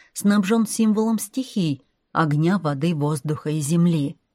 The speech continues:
Монеты мешают мужчине сдвинуться с места. Они заключили его в магический круг. В прямом положении карта скорее будет говорить о некоем духовном поиске — о сохранении своего в рамках привычного мира,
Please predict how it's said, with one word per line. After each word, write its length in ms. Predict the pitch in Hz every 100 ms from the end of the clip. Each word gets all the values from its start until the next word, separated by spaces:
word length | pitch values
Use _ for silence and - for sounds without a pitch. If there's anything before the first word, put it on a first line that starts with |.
| _ _ _ _ _ _ _
Монеты 640 | 185 180 180 196 233 170
мешают 560 | 180 214 - 180 147 139
мужчине 520 | 156 - - 226 165
сдвинуться 600 | 139 151 160 160 156 180
с 80 | -
места. 520 | 214 170 - - - - _ _ _ _
Они 240 | 175 180
заключили 640 | 147 151 165 151 - 208 190
его 180 | 143 151
в 80 |
магический 680 | 147 160 143 147 165 147 175
круг. 440 | 170 208 156 - - _ _ _
В 100 | _
прямом 380 | 170 160 165 160
положении 640 | 160 165 156 208 214 156
карта 400 | - 196 196 160
скорее 400 | - 170 185 185
будет 320 | 165 180 165
говорить 500 | 160 175 185 220 220 - _
о 120 | - 185
некоем 580 | 214 214 220 208 202
духовном 560 | 170 208 202 190 208 220
поиске — 640 | - 247 151 - - - - _ _ -
о 120 | 175
сохранении 760 | - 165 175 160 170 214 185 151
своего 580 | - 160 160 185 190 -
в 100 | 165
рамках 440 | 170 160 175 -
привычного 640 | - 202 156 147 - 170 180
мира, 460 | 208 196 151 139